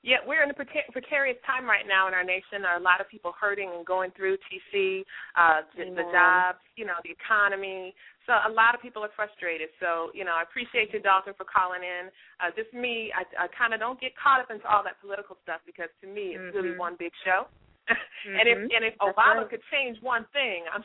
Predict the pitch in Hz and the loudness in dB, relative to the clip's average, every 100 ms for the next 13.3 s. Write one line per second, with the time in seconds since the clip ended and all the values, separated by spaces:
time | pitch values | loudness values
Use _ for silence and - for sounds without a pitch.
0 | 247 240 240 226 202 - 247 220 190 180 | -8 -8 -4 -2 -2 -8 0 0 2 2
1 | 196 240 214 175 160 165 175 165 175 170 | 2 2 -4 -14 -18 -20 -20 -16 -14 -16
2 | 180 165 _ 190 185 151 - 175 156 - | -18 -20 _ -6 -6 -6 -10 -2 -2 -4
3 | - - - 185 185 - 277 240 160 143 | -20 -20 0 4 4 2 -10 -6 -2 -2
4 | 147 - 185 - 311 285 - - 214 214 | -4 -4 -6 0 2 2 0 -8 -6 -6
5 | 208 - 175 165 - _ - 175 151 - | -10 -2 2 0 -2 _ -10 -10 -10 -12
6 | 226 - 294 320 370 - - 349 - 180 | -10 -2 -2 0 -2 -2 -2 -6 -4 -4
7 | 185 190 190 180 175 160 170 202 285 - | -2 0 4 8 8 8 4 0 -6 -2
8 | 370 - - 233 _ 233 226 208 202 202 | -2 -4 -10 -12 _ -2 -2 0 -2 -4
9 | 226 208 196 196 190 285 202 262 269 254 | -2 0 2 0 -2 -6 -2 -2 -4 -8
10 | 202 180 175 196 165 170 190 185 180 180 | 0 4 6 6 6 2 2 0 4 2
11 | 180 220 240 - 226 190 180 _ - 320 | 4 0 -2 -4 -2 0 -2 _ 0 2
12 | 233 175 156 151 - 185 233 220 208 226 | 2 -2 -6 -6 -8 -10 -4 -6 -6 -8
13 | 202 180 | -2 -2